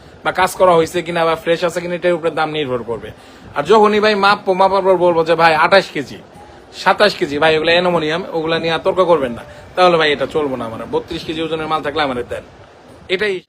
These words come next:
নয় হাজার এক সিঙ্গাপুরি ভার্সন, ইউএসএ টেকনোলজির এ গ্রেডের একটা মাল, এটার ওয়েট বত্রিশ কেজি। এটা হান্ড্রেড পার্সেন্ট তামার ট্রান্সফর্মার, এক্সএলএস বারোশো ট্রান্সফর্মার, নব্বই ভোল্ট ক্যাপাসিটর। যারা পাঁচ ইঞ্চি কয়েলের সাব লোড দিবেন, আঠারো ইঞ্চি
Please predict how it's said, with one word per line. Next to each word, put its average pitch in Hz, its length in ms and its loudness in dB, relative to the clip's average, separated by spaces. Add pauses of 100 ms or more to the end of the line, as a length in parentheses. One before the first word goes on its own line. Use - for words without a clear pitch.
(120)
নয় 175 220 -2
হাজার 180 240 4
এক 233 320 2
সিঙ্গাপুরি 180 440 0
ভার্সন, 143 420 -2 (160)
ইউএসএ 160 280 -4
টেকনোলজির 170 580 -2
এ 160 160 -4
গ্রেডের 151 360 -4
একটা 160 220 -2
মাল, 180 180 0
এটার 147 240 0
ওয়েট 147 260 4 (420)
বত্রিশ 170 440 -2
কেজি। 131 300 -2 (840)
এটা 139 200 0
হান্ড্রেড 165 320 0
পার্সেন্ট 165 340 0
তামার 170 260 2
ট্রান্সফর্মার, 170 520 0
এক্সএলএস 156 500 0
বারোশো 165 320 2
ট্রান্সফর্মার, 175 460 -2
নব্বই 170 280 0
ভোল্ট 135 200 0
ক্যাপাসিটর। 127 480 -2 (500)
যারা 147 180 4
পাঁচ 180 280 -2
ইঞ্চি 180 160 -6
কয়েলের 180 240 4
সাব 175 360 0
লোড 151 260 2
দিবেন, 170 300 2 (1120)
আঠারো 175 340 4
ইঞ্চি 180 380 0